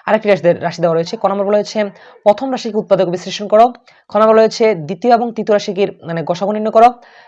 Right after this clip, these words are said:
ঘ নাম্বার বলা হয়েছে, মানে, গ নাম্বার হচ্ছে দ্বিতীয় এবং তৃতীয় রাশি এবং চতুর্থ রাশির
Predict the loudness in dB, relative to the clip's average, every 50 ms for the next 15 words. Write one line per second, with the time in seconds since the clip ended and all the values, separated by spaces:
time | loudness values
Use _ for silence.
0 | _ _ _ _ -8 -4 -2 -2 0 0 0 0 0 0 -2 -2 -4 -4 -6 -4
1 | -2 0 2 2 2 2 2 0 0 0 0 -2 -2 -2 -2 -6 -8 -4 0 2
2 | 4 4 4 4 2 -4 -4 -8 -4 -2 -2 -2 -2 -2 -4 -2 0 0 -2 -2
3 | -4 -6 -4 -2 -2 -2 -2 -2 -2 -4 -6 -6